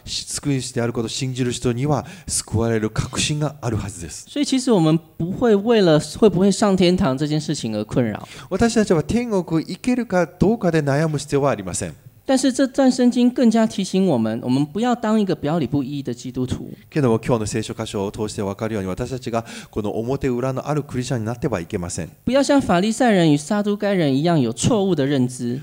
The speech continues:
Speaker 1: このパリサイ人やサドカイ人のように間違った認識を持ってはいけません。
Speaker 2: 不要觉得我们今天是上帝的儿女，上帝就不会打我们屁股。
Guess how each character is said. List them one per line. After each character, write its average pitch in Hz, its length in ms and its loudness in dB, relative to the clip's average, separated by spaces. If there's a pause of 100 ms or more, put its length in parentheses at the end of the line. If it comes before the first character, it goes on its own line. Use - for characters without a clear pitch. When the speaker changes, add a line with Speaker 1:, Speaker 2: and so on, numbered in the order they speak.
Speaker 1:
こ - 80 -2
の 151 140 2
パ 165 220 2
リ 208 60 -2
サ 202 140 2
イ 185 40 2
人 160 260 -2
や 135 140 0
サ 135 120 -4
ド 143 100 0
カ 131 100 0
イ 131 40 -2
人 123 160 -6
の 120 80 -4
よ 117 80 0
う 110 60 0
に 107 80 -6
間 104 100 -2
違 110 40 -4
っ - 20 -10 (260)
た 185 80 -4
認 139 260 -6
識 - 220 -8
を 143 60 0
持 139 100 -4
っ 196 60 -6
て - 100 -4
は 101 140 -2
い 82 80 -14
け 117 100 -8
ま 92 140 -6
せ 101 120 -4
ん。 80 60 -8 (580)
Speaker 2:
不 233 60 0
要 262 80 4
觉 220 200 2
得 208 120 4
我 196 60 6
们 139 140 6
今 190 100 2
天 196 80 6
是 208 80 2
上 202 240 4
帝 190 80 4
的 170 120 2
儿 139 180 2
女， 160 180 6
上 175 180 2
帝 165 80 2
就 165 80 2
不 151 140 0
会 143 80 2
打 139 160 -4
我 123 40 0
们 107 120 -4
屁 120 160 -4
股。 - 240 -14